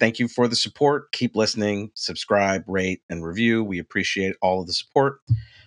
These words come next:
Uh, Brevity Box is part of the Ruminations Radio Network, a collection of entertaining podcasts produced by Area forty-two Studios and Sound. Shout out to Mitch. Uh,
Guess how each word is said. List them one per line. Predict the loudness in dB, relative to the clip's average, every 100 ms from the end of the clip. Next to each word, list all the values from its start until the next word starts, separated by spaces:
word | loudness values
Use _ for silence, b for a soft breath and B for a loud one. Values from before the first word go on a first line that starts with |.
| -6
Uh, | -2 0
Brevity | 2 2 6
Box | 6 4 2
is | -2 -4
part | 2 4 4
of |
the | 0
Ruminations | 2 4 4 0 0 2
Radio | 2 2
Network, | 2 0 0 -2 -2
a | -4
collection | 0 0 0 0 -2
of | -2
entertaining | -4 -4 -4 -4
podcasts | -2 -2 0 0 0 -6
produced | -8 -6 -6 -2
by | 0 0
Area | 2 2 0
forty-two | -2 -4 -4 -8 -10
Studios | -6 -4 -4 -6
and | -8
Sound. | -2 0 2 0 -4 B B B
Shout | 2 2 2 0
out | 0 0 -2
to | -6
Mitch. | -2 2 2 2 2 0 0 -6 -6 B B -6
Uh, | -2 -2